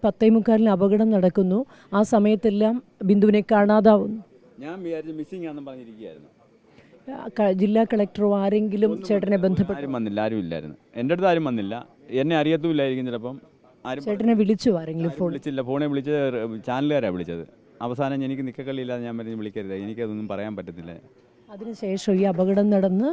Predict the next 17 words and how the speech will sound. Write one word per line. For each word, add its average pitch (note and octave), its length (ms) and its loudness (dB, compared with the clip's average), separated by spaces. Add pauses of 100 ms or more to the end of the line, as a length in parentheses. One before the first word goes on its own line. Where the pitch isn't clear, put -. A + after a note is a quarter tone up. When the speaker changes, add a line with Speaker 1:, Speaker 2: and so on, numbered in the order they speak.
(360)
Speaker 1:
ഇ-, E3+ 120 -4 (200)
ഇത്രയുമായി, G3 640 2
ഈ - 100 2
ദുരന്തം F3 380 2
നടന്നു, F3 240 0 (100)
ഇത്രയും F3 320 2 (100)
സമയമായി, F3+ 500 -2 (380)
ഏതെങ്കിലും G#3 380 2
രീതിയിൽ G3 280 2
ആരെങ്കിലും F#3+ 340 0
ബന്ധപ്പെടാൻ G#3 500 2
ശ്രമിച്ചോ G#3 360 2
ചേട്ടൻ? D3 160 -6 (100)
Speaker 2:
ഇല്ല, D#3 80 -2 (140)
ഇല്ല, A2 80 -4 (100)
ആരും A2 180 -4
വിളിച്ചില്ല, E2+ 280 -8